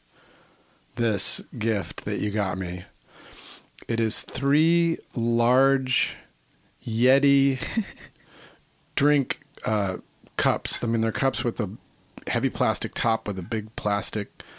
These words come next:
Speaker 1: straw in there. But they're all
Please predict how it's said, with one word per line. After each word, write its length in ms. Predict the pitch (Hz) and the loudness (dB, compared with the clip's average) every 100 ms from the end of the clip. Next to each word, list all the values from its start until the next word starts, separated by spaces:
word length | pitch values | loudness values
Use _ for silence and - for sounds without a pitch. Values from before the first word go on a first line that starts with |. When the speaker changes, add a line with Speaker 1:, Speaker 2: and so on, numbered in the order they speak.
| - - - - - - | -20 -20 -20 -20 -20 -6
Speaker 1:
straw 540 | - - 123 120 120 | -2 0 2 4 4
in 120 | 113 | 2
there. 360 | 110 107 107 107 - _ _ _ _ _ - - - - - - | 2 2 0 -2 -10 _ _ _ _ _ -18 -16 -16 -18 -18 -12
But 140 | - - | -4 0
they're 160 | 127 156 | 0 2
all 580 | 147 160 170 175 175 | 4 4 6 6 4